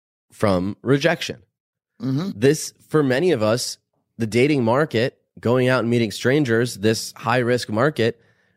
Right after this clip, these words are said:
Speaker 1: rejection is probably the first time we've ever felt it is gonna be in this area. Many of us top performers, self-development, trying to get better,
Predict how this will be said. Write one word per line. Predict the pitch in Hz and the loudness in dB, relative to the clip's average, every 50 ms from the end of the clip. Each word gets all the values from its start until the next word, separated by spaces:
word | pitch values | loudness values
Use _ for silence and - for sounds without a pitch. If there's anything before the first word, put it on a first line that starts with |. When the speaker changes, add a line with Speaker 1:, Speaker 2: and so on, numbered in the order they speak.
| _ | _
Speaker 1:
rejection | - - 127 139 117 113 143 143 180 - - - 143 135 139 143 143 - - | -2 0 0 0 2 2 0 0 0 0 0 0 2 2 2 2 0 0 0
is | - 131 135 131 127 - _ _ _ _ | 2 2 2 0 -2 -8 _ _ _ _
probably | - - 127 143 175 185 156 147 151 147 143 143 139 - - _ | -4 0 0 2 2 0 0 0 0 0 0 0 -2 -6 -10 _
the | - 117 127 135 | -4 0 0 0
first | - - - 147 151 143 - | 0 0 0 0 0 0 0
time | - 147 143 143 | -2 0 0 2
we've | 143 139 135 | 2 2 2
ever | 139 139 139 131 | 2 0 0 -2
felt | - - 147 - 196 - | 0 0 0 0 0 -2
it | - 82 82 | -4 -4 -2
is | 98 101 | -2 -2
gonna | - 113 117 123 | 0 0 0 0
be | 110 120 127 | 0 0 0
in | 123 120 | 0 0
this | 127 127 - | 0 0 0
area. | - 113 175 214 175 98 - - _ _ _ _ _ _ _ _ _ _ | 0 0 2 2 0 -4 -6 -10 _ _ _ _ _ _ _ _ _ _
Many | - 113 127 147 156 | -2 0 2 2 2
of | 143 131 | 2 2
us | 135 117 | 0 -2
top | - - 135 139 135 123 | -2 -2 0 0 0 0
performers, | 135 120 - 135 131 127 131 131 127 123 | -2 -2 0 0 0 2 2 2 0 0
self-development, | - - 120 127 120 - 110 120 120 123 120 113 - | 0 0 0 0 0 0 0 0 2 2 0 -2 0
trying | - 120 117 | 0 2 2
to | 117 110 | 2 2
get | 110 107 - | 0 0 0
better, | 131 156 160 147 131 135 | 2 2 2 2 0 -2